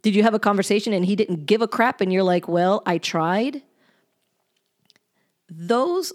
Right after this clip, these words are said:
sort of reflections are what I'm talking about,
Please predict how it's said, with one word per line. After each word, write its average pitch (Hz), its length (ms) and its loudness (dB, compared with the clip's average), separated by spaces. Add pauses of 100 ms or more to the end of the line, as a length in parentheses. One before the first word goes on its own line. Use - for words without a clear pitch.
sort 220 520 -2
of 175 320 0
reflections 170 1080 -6 (140)
are 160 540 -2
what 175 120 -8
I'm 175 140 -4
talking 208 460 -4
about, 160 480 -6